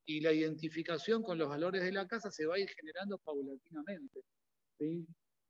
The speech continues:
Pero vamos a ir notando un montón de cosas que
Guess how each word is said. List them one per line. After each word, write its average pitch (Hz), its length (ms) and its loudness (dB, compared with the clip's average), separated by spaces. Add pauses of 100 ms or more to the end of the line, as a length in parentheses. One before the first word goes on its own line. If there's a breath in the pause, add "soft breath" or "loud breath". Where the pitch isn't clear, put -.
(200)
Pero 143 400 2
vamos 196 320 0
a 180 60 2
ir 202 100 0
notando 175 640 -2
un 160 120 -8
montón 156 520 -4
de 170 140 -2
cosas 151 640 -6 (380)
que 175 400 0